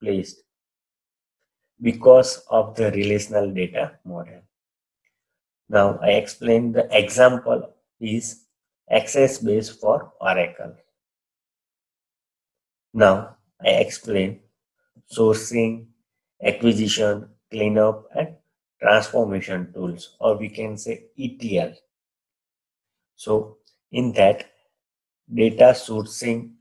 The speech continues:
transformation, and migration tools are used for performing all the conversions, summarization, and all the change need to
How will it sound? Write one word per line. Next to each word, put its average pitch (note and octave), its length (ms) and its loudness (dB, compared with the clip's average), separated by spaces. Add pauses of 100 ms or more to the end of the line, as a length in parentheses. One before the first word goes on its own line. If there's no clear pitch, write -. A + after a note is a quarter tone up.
(160)
transformation, G#2+ 1040 -2 (120)
and - 240 -12 (840)
migration G2+ 840 2
tools F2 440 -14 (120)
are A2 200 2
used F#2 500 -6 (600)
for - 340 0
performing A#2 800 0
all B2+ 440 4
the C3 260 -2 (680)
conversions, A2 880 2 (100)
summarization, G2+ 1080 0 (220)
and A2+ 200 -2 (100)
all A2 400 4
the A#2 240 -4 (200)
change F2+ 380 -8 (720)
need A#2 340 0
to C#3 220 -8